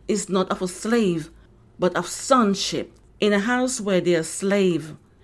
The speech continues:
you know, slave have no authority. They can only do what they are told. But under their parents,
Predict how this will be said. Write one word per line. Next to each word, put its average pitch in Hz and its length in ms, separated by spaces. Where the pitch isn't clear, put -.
you 226 140
know, 202 120
slave 185 400
have 180 220
no 170 100
authority. 175 840
They 196 100
can 202 180
only 170 240
do 160 280
what 170 320
they 165 140
are 151 260
told. 143 640
But - 200
under 254 240
their 254 140
parents, 175 580